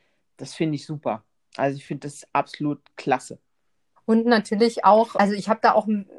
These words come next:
Speaker 2: ein bisschen nachgelesen und natürlich ist es so, dass, äh,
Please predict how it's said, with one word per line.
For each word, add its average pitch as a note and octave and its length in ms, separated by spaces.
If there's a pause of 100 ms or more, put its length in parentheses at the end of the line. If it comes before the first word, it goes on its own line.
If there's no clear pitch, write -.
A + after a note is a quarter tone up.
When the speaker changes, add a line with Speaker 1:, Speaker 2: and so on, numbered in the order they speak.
Speaker 2:
ein G#3 120
bisschen G#3+ 320
nachgelesen A#3 920
und A3 160
natürlich A3+ 400
ist G#3+ 160
es F#3+ 100
so, A3+ 120
dass, G#3 320
äh, F#3+ 180